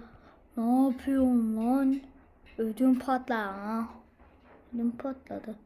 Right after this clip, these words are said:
Bak. Çat. Basit. Nerede? Başka yok mu? Ha ha ha. Benim canım ne götürüyor?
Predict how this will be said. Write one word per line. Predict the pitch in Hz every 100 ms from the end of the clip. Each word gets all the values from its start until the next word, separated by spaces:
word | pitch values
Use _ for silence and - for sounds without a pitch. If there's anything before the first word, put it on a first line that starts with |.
| _ - _ _ - - - _ _ _ - _
Bak. | 196 - - - - - -
Çat. | - - 247 208 202 196 196 - - - -
Basit. | 190 214 254 240 220 208 - - _ _ _ _ - - - - _ _ _ 254
Nerede? | 277 269 269 277 294 - _ _ _ _ _ _ _ _
Başka | 240 233 214 208 - 247
yok | 269 302 -
mu? | 311 - 240
Ha | 240 -
ha | 254
ha. | 247 233 226 - - - - - - - - _ - - _ _ _ _ _ _ _ _ _ _ _ _ _ _ _ _ _ _ _ _ _ _ _ _ _ _ _ _ _ - - _ - 262
Benim | 320 254
canım | 247 320 262
ne | 214
götürüyor? | 262 262 - - - 208